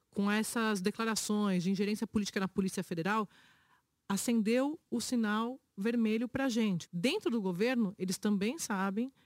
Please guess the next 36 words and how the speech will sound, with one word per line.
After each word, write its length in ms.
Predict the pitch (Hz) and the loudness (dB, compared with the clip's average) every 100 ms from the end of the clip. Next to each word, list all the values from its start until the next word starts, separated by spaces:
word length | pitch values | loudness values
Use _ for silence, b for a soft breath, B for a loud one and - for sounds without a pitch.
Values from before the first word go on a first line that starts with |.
| _ - | _ -6
que 260 | 190 170 - | -4 -2 0
o 120 | 180 | 2
ministro 500 | 175 196 277 - 302 | 4 2 0 -2 0
Moro, 380 | 220 190 208 226 | 0 2 0 0
ele 240 | 190 190 | -2 0
é 100 | 185 | 0
o 120 | 196 | 0
avalista 760 | 202 214 254 196 208 226 - 277 b b | 0 2 2 2 0 -2 -6 -10 b b
desse 220 | 180 180 185 | -4 -2 -2
discurso 480 | 190 - 240 - | -4 -2 -2 -2
do 80 | 240 | -6
combate 460 | - 214 185 180 190 | -4 -2 -2 -2 -4
à 40 | |
corrupção, 640 | 190 190 - - 180 190 - b b | 0 0 -2 -2 0 0 -4 b b
que 100 | 185 | -6
foi 180 | - 220 | -2 -2
usado 380 | 165 208 247 | 0 0 -2
pelo 300 | 254 254 240 | -2 -2 -2
presidente 460 | 214 208 165 196 190 | 0 -2 0 -2 0
Jair 180 | 190 185 | 0 0
Bolsonaro 500 | 180 - 190 180 175 | -2 -2 -2 -2 -2
quando 360 | - 233 285 277 | 0 0 0 0
candidato, 720 | 233 233 196 175 180 196 247 b b b - | 0 0 0 0 0 -2 -4 b b b -6
porque 180 | - 185 | -4 -2
ele 100 | 175 | -2
foi 180 | - 180 | -2 -2
o 40 | |
que 120 | - | 0
melhor 200 | 185 185 | 0 0
incorporou. 600 | 180 190 180 208 180 196 240 b b - | 0 -2 -2 -2 0 -2 -6 b b -6
Então, 400 | 190 214 214 214 b - | -2 0 -2 -6 b -14
se 340 | - 233 214 - | -2 2 2 2
o 180 | 196 175 | 2 4
ministro 360 | 185 233 285 285 | 2 2 0 0
Moro 220 | 220 196 | 2 2
sair, 500 | - 180 220 277 | 2 2 2 0